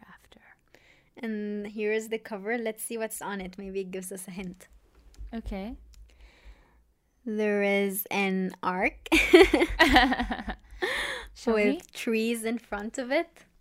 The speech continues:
Speaker 2: Like this big red flower, I think.
Speaker 1: Wow. Okay, it has a rabbit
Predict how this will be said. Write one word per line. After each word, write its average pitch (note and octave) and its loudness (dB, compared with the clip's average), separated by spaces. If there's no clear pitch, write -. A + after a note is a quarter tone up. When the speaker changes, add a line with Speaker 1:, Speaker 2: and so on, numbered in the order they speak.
Speaker 2:
Like G#3 -2
this G#3+ -2
big G3 -2
red G3+ 0
flower, G3+ -2
I G#3 -4
think. D4+ -10
Speaker 1:
Wow. G3+ -2
Okay, G#3+ 2
it G#3 0
has G3+ -2
a G3 -4
rabbit G3+ 0